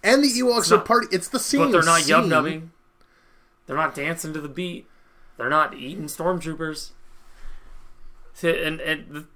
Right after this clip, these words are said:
Speaker 2: my, my enjoyment of the song goes back to the Cantina Band and, uh, Jedi Rocks.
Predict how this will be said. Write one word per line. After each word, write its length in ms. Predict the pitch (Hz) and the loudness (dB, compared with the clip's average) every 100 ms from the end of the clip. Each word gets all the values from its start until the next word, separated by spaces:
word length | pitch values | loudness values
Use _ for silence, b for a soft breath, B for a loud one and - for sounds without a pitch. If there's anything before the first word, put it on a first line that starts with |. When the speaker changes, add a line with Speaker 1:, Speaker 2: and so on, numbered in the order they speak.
| - | -6
Speaker 2:
my, 360 | 165 180 175 | 4 4 6
my 160 | 165 165 | 4 0
enjoyment 400 | 147 180 180 160 | 2 2 2 0
of 100 | 135 | -2
the 80 | 135 | -2
song 220 | 139 123 | -4 -4
goes 140 | 123 | -4
back 260 | 117 127 - | 0 -2 -2
to 200 | 131 117 | -6 -6
the 100 | 117 | -6
Cantina 420 | 127 113 131 113 | -8 -12 -10 -10
Band 500 | 110 110 104 101 101 | -6 -6 -6 -8 -10
and, 280 | 104 98 95 - b b b b | -12 -12 -14 -20 b b b b
uh, 520 | 113 101 98 95 95 95 - - - - - - - - - - - - - - - 120 107 | -4 -2 -2 -4 -8 -12 -20 -20 -20 -20 -20 -20 -20 -20 -20 -20 -20 -20 -20 -20 -20 -20 -18
Jedi 400 | 101 92 95 92 92 | -16 -14 -14 -14 -14
Rocks. 280 | 92 92 | -16 -20